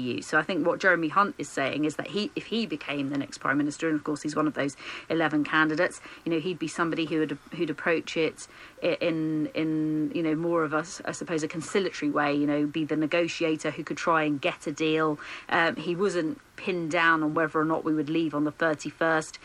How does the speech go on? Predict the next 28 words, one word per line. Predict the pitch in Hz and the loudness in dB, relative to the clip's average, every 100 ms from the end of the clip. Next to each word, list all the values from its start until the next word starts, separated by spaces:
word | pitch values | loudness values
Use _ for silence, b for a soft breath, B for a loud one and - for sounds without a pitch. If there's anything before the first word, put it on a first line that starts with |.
| B B | B B
Uh, | - 160 | -2 0
he | 190 | 0
didn't | 175 175 - | -2 -2 0
say | 170 165 | 0 0
that | - | -2
he'd | 151 | -4
want | 151 147 | -2 0
an | 202 | -2
extension, | - - 156 139 147 147 | -4 -2 0 0 0 2
but | 151 | 2
he | 151 | 0
didn't | 151 156 143 156 | 0 0 -2 -2
rule | 156 156 151 | 0 2 4
out | 185 175 - | 4 4 0
an | - | -8
extension. | - - 131 - - - B B | -8 -6 -6 -4 -8 -8 B B
So, | - - 190 | -6 0 2
you | 180 - 196 | 2 -2 -2
know, | 175 | 0
you | 165 175 | 0 -4
see | - 220 196 180 | -4 -4 -2 -4
the | 156 | -4
different | 151 214 - 170 - | -2 -2 0 0 2
candidates, | 175 170 160 151 - - | 6 6 6 -2 -2 -2
I | |
suppose, | 156 160 - 165 156 - | -2 -2 2 2 2 -2
pitting | - - 165 | -6 -2 -2
themselves | 156 - 156 156 151 - | 0 2 4 4 0 -12